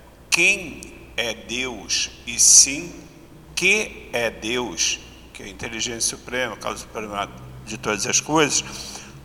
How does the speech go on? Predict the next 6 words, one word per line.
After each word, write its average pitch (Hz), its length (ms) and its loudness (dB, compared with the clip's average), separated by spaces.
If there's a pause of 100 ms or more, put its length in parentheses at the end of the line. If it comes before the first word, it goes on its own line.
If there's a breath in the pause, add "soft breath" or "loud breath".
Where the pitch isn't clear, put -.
Aqui - 340 0
a 117 60 2
pergunta 139 1000 -2 (260)
que 117 600 -6
Jesus 104 440 -2
faz, - 540 0